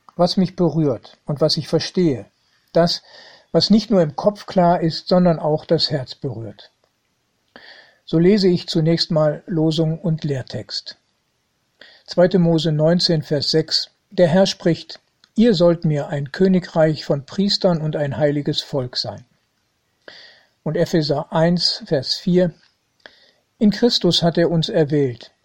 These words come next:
ehe der Welt Grund gelegt war, dass wir heilig und untadelig vor ihm sein sollten in der Liebe.“ Liebe Hörerinnen, liebe Hörer, vielleicht geht es Ihnen auch so,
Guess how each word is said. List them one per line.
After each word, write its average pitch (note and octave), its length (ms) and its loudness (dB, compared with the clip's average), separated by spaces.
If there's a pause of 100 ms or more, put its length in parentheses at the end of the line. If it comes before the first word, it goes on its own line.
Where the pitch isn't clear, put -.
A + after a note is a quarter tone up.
ehe G#3+ 320 4
der D#3 220 2
Welt E3 280 2
Grund D3+ 320 -2
gelegt C#3 460 -4
war, A2 260 -12 (480)
dass - 220 -6
wir D3 260 -2
heilig F3+ 500 2
und D3+ 220 -6
untadelig D3 720 0
vor D#3 200 0
ihm D3 140 -2
sein D#3 300 0
sollten D3+ 520 0 (200)
in D#3 160 0
der D3+ 100 4
Liebe.“ A#2 420 -10 (2250)
Liebe E3+ 200 2
Hörerinnen, F3+ 360 4
liebe E3 240 2
Hörer, F3 380 2 (140)
vielleicht F#3+ 400 0
geht F#3+ 160 0
es F3+ 160 0
Ihnen E3 200 0
auch C#3 220 -6
so, A#2+ 320 -10